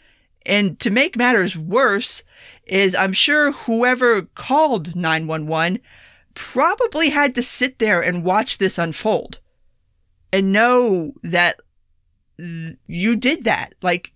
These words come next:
you rung that bell. And you might not have been thinking about it in that way, but you, you made that call, you got the state involved, and then shit just spiraled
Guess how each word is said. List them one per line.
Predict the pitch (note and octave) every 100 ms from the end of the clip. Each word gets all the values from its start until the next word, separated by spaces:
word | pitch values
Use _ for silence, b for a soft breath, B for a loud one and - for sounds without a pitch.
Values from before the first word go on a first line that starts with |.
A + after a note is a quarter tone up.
| -
you | E3+ E3+ A#3+
rung | A3+ A3 B3 A3+
that | A3+ F3
bell. | - A3+ G#3+ - - _ _ _ _ _
And | - G3
you | A#3+
might | B3 D4
not | C#4 E4
have | C#4
been | C#4+
thinking | - D4 F#4+ -
about | A#3 G#3+ F3+
it | F3
in | F3+
that | F#3+ G#3+
way, | F3+ C#4+ F#3 E3+
but | F#3 F3+ - _ _ E3+
you, | E3 E3+ G#3+ A3+ G#3 - b b b -
you | G3+
made | A3+ D4+ D#4+
that | A#3
call, | - C#4+ D4 F#3+
you | E3
got | E3 G#3+ C4+
the | A#3+
state | - A3
involved, | G#3 G#3 B3 A#3+ F3+
and | - F#3 F#3+
then | G#3+ A3+ A3 G#3+ b b b b b b _ - A#2+
shit | E3+ F#3+ - D4
just | - D4
spiraled | - G#3 A#3+ A#3+